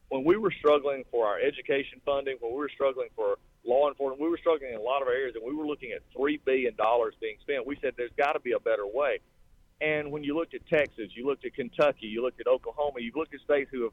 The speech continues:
then since w-, began that process, North Carolina, what we found was you can still be tough on crime. You can still have a system in which crime rates are reduced, but you can do it in a smarter way. So for me, it became, as I always like to call it, and I've called it this for,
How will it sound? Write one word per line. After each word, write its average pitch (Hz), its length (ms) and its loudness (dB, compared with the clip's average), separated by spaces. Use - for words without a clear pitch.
then 147 280 -4
since 139 220 -2
w-, 123 160 -6
began 139 400 0
that 135 160 2
process, 123 460 0
North 135 200 -4
Carolina, 131 420 -2
what 180 160 -2
we 175 100 0
found 190 360 -4
was 143 160 0
you 147 80 -12
can 131 200 -10
still 196 200 2
be 165 240 -2
tough 165 220 2
on 135 200 0
crime. 165 400 -4
You 135 100 -12
can 127 120 -10
still 185 460 2
have 147 240 -2
a 123 120 0
system 147 220 -6
in 127 80 -8
which 127 200 -6
crime 147 300 -2
rates 135 240 0
are 117 60 -4
reduced, 160 360 -4
but 151 160 0
you 170 80 -8
can 151 140 -8
do 170 180 6
it 151 80 4
in 139 60 0
a 120 80 -2
smarter 131 280 6
way. 117 180 4
So 156 100 2
for 170 140 -4
me, 302 260 0
it 185 120 0
became, 185 320 -2
as 151 120 -6
I 185 120 -2
always 208 220 0
like 170 200 -2
to 139 60 -10
call 147 320 0
it, 127 100 -2
and 127 80 -10
I've 135 180 -8
called 143 220 -4
it - 60 -14
this 131 140 -8
for, 120 180 -4